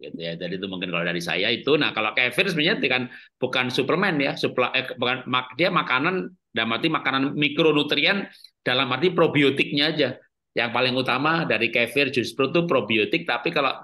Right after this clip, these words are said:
probi-, kefirnya dari buah-buahan, ada tambahan antioksidan dan vitamin. Begitu kefirnya dari susu, dia ada tambahan protein, tapi probiotiknya. Nah, kalau misalnya untuk cari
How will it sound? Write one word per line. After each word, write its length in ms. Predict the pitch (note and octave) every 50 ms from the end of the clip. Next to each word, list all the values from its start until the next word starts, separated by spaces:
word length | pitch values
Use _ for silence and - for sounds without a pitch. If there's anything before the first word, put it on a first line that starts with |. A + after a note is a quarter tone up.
| - _
probi-, 400 | _ - E3+ D#3 - - C3+ B2+
kefirnya 600 | - - D#3 D3 C3+ - D#3+ D#3 C#3 C#3+ C#3+ C#3+ C3+
dari 320 | B2 A#2+ A#2+ B2+ B2 A2+
buah-buahan, 680 | B2+ A#2+ A2+ G#2 A2 G#2+ G2 F2+ F2+ G#2 B2+ D#3 F3 F#3+ G#3+ A3+ - - _ _ _ _ _ _ _ _ _ - D#2 - -
ada 260 | - G2 A2 G2+ B2+
tambahan 640 | C3 C3 A#2 A2 G2+ F#2+ F2+ G2 A2+ C3+ C#3+ C#3 -
antioksidan 800 | G#2+ F#2+ F#2 G2 F2+ - - G#2+ G#2 F#2 G2+ A#2+ B2 C3+ C3+ A#2
dan 160 | G2 F#2+ -
vitamin. 640 | G2 F#2 F2 E2 F2 F2+ G2+ G2 F#2 F2 E2+ E2+ - - - - _ _
Begitu 300 | - G2+ F#2+ G2 G#2 G2
kefirnya 680 | - A2 G#2 G#2 - - F#3 G#3+ A3+ G#3+ G#3 F#3 D#3 C3+
dari 160 | A#2 G#2+ G#2 G2
susu, 560 | - F#2+ F#2 - - D#3+ F3 F#3+ G#3+ - - - - _ _
dia 220 | _ - A2+ C3 C3
ada 160 | A#2 A2 G#2
tambahan 640 | - G2 G#2 G2+ F#2 F2 F#2 G2 A#2 C3+ C#3 D3+ E3 E3+ - _ _
protein, 840 | - F#2+ F2+ E2+ E2+ F#2 F2+ - - G#2+ G#2+ F#2 E2+ D#2 - - _
tapi 480 | - - - A#2+ C#3 C#3 - - - - _ _ _
probiotiknya. 760 | _ G#2 G2+ F2 E2+ G#2 G2 F2+ E2+ A2 F2+ E2 A2 G2+ F2+
Nah, 100 | F2 F2+
kalau 220 | E2 F2+ G2+ G#2+ - - - - - _ _ -
misalnya 380 | A2+ - B2 A2+ A2+ A#2+ A#2 A#2
untuk 240 | A#2+ A#2 A#2+ A2+
cari 640 | - A#2+ A2 A2+ A2 A#2 A#2 A#2 A#2 A2+ A2 A2+ A#2